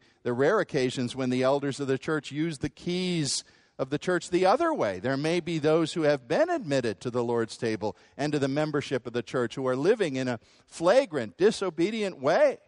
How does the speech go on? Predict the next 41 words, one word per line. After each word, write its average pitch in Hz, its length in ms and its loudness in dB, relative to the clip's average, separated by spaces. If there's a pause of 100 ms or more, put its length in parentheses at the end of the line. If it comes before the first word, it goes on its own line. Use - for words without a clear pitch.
(680)
and 127 160 -4
in 151 120 0
open 214 340 0
sin. 247 500 -2 (1080)
And 110 120 -8
the 123 120 2
elders 180 340 2
would 180 120 -2
have 180 180 2
to 175 100 -4
say 185 200 0
to 175 100 2
them, 170 240 0
"We 180 480 -4
suspend 262 760 -4
you 165 220 0
from 143 220 -6
the 151 80 -4
privilege 170 500 -6
of 110 120 -8
the 117 80 -8
table." 277 600 -2 (1200)
You 139 80 -20
know, 143 40 -14
we 226 100 -10
can't 285 260 -2
send 143 260 0
the 123 80 -4
police 123 400 -2
to 226 140 -2
<laughs> - 0 -
arrest - 520 -4
you 123 60 -6
for 127 160 -6
your 113 160 -8
sin, 185 480 -2 (200)
nor 143 180 0
do 165 100 -4
we 165 140 0
desire 214 440 2
to. 113 300 -4